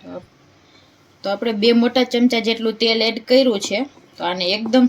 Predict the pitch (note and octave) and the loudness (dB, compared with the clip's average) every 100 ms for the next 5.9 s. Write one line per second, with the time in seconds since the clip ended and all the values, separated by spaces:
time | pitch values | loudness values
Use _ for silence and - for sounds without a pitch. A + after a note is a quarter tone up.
0 | - A3 A3 A3 _ _ _ _ - - | 2 -2 -2 -4 _ _ _ _ -20 -20
1 | _ - G3+ G#3 G#3+ G#3+ G3 G3 G3 - | _ -16 -8 -6 -6 -8 -8 -8 -12 -8
2 | F3+ F3 E3 D#3 E3 - - _ _ _ | -6 -4 -6 -8 -12 -18 -20 _ _ _
3 | - - _ _ _ _ _ _ _ _ | -20 -20 _ _ _ _ _ _ _ _
4 | - - - - C#4 C#4+ C#4+ D4 G3+ G3 | -18 -16 -16 -16 -12 -10 -6 -6 -2 -2
5 | G3+ G#3 G#3 G#3 G#3 G3 - G3+ G#3 | -2 -4 -6 -4 -6 -6 -6 -6 -6